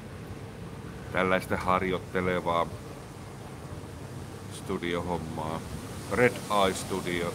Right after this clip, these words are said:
juttua sitaateissa.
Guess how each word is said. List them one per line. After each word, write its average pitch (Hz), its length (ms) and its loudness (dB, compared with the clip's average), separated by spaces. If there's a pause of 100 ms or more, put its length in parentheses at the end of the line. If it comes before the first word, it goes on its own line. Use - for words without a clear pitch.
(100)
juttua 85 520 -4 (760)
sitaateissa. 85 800 0